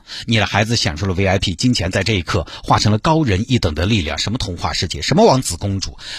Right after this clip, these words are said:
在金钱面前，他们都低下了高贵的头颅。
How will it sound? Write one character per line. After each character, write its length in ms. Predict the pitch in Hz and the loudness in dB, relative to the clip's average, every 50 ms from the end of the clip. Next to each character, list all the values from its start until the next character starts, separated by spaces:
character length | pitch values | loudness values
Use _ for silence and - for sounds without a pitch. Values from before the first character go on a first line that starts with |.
| - | -6
在 140 | - - 113 | -4 -4 0
金 160 | - 131 123 | 2 2 0
钱 120 | 101 101 85 | 0 0 -2
面 140 | 92 87 | -2 -4
前， 140 | 82 - 87 | -4 -4 -2
他 100 | 85 117 | -2 0
们 60 | 131 | 2
都 80 | 127 123 | 2 0
低 240 | - - 151 147 135 | 2 2 2 2 4
下 120 | - 131 | 4 2
了 80 | 92 90 | 2 2
高 220 | - - 135 127 131 | 2 2 2 2 2
贵 140 | - 117 | 0 -4
的 80 | - - | -4 -4
头 240 | - - 87 76 80 | -6 -8 -8 -8 -10
颅。 100 | 87 | -12